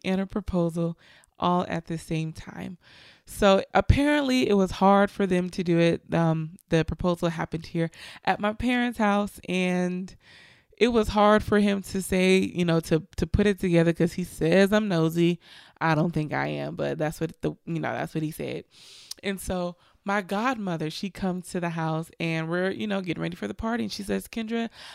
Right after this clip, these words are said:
I forgot your gift. So instead of me giving you a gift,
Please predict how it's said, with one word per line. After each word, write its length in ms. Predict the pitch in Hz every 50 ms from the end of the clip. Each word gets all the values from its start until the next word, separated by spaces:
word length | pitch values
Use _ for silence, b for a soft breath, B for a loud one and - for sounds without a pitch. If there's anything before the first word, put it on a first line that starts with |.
| B B B
I 140 | 185 196 190
forgot 520 | - - 180 165 160 - 175 180 196 208 -
your 160 | - 170 170 160
gift. 520 | 151 156 143 - - - - - - - _ b b b b b
So 280 | b - - - 170 160
instead 680 | - 165 165 160 - - - - 190 190 208 214 214 226 - -
of 480 | 180 175 180 180 175 175 170 170 - -
me 260 | 170 175 180 180 175
giving 380 | 165 160 165 175 175 190 190
you 160 | 190 202 208 202
a 60 | 196
gift, 420 | 165 160 180 175 185 185 - -